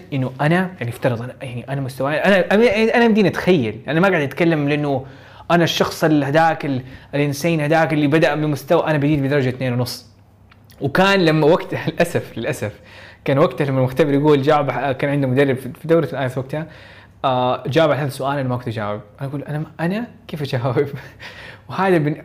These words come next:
أنا، وأنا اليوم واصل هنا كنت أقول: "هذا، this was one of the worst things"، لأنه كذا، كذا اضطريت إنه أجاوب، لكن بعد ستة أشهر، والموضوع أخرني ستة أشهر. بليز، أوكي، ف-، حلو. آم، طيب،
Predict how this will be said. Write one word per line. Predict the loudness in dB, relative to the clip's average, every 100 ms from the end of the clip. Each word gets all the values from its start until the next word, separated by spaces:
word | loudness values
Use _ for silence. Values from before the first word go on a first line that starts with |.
| 2
أنا، | 4
وأنا | 4
اليوم | 6 6 4
واصل | 2 2
هنا | 0
كنت | 2 2
أقول: | 2
"هذا، | 0 -2 -2 -2
this |
was | 0 0
one | 2 2
of |
the | 2 2
worst | 2 0
things"، | -2 0
لأنه | 0 0
كذا، | -2
كذا | -4 -12
اضطريت | -6 -2 2 2 0
إنه |
أجاوب، | -6 -2 0 2 0
لكن | -2 -2
بعد | -2 -4 -4
ستة | -8 -6 -6
أشهر، | -6 -12 -12 -12
والموضوع | -8 -4 -4 -2 0 0 -2
أخرني | -4 -2 -2 -2 -2
ستة | -6 -8 -6
أشهر. | -8 -12 -16 -18 -20 -20 -20 _ _ -20 -20 _ _ -20 -20 _ _ -10 -4
بليز، | -2 -2 -6
أوكي، | -4 -2 -2
ف-، | -4 -4 -4 -4 -14 -12
حلو. | 0 0 0 -4 -20 -20 -20 -20 -20 -20 -20 -20 _ -2
آم، | 2 4 4 4 6 4 4 2 -2 -10 -18 -20 -20 _ _ _ -20 -20 -20 -20 -20 -4
طيب، | -2 -2